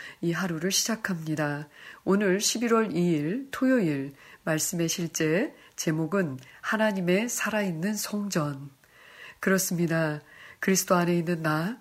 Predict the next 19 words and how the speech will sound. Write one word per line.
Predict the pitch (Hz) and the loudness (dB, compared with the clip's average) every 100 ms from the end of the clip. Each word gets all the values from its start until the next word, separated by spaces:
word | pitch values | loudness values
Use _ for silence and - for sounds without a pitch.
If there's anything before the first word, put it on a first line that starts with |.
| - - - | -16 -10 2
내 | 185 | 4
안에 | 165 160 175 208 | 4 2 2 2
있는 | 190 196 - | 0 -2 0
그리스도로 | 196 196 - 92 185 - | 0 0 0 0 0 0
인하여 | 190 180 165 151 143 - - - - - | 2 4 2 0 -2 -8 -20 -20 -8 -2
우리는 | 165 156 156 | 0 0 -2
하나님의 | - 214 214 190 175 196 | -2 0 2 2 2 2
살아있는 | 196 - 208 180 156 196 | 0 2 2 2 0 -2
성전입니다. | 214 - 214 214 202 160 147 151 143 143 - - - - | -2 -2 -2 0 0 0 -2 -2 -2 -4 -12 -20 -20 -2
하나님의 | 226 220 214 208 196 | 4 4 4 2 2
임재가 | 175 185 175 160 | 2 2 0 -2
있고 | 127 156 143 185 - - _ | -2 -4 -2 -4 -10 -20 _
그분의 | 208 185 190 190 214 | 0 2 4 4 2
능력을 | 214 202 233 254 240 | 2 4 6 6 6
나타내며 | 180 147 180 160 151 143 143 - - - | 2 2 0 2 0 -2 -4 -14 -20 -8
하나님과 | - 196 175 170 165 | 0 2 2 0 0
하나 | 170 214 240 240 | 0 2 4 4
되어 | 214 196 | 2 0
살아가는 | - 220 233 185 147 | 0 4 4 4 0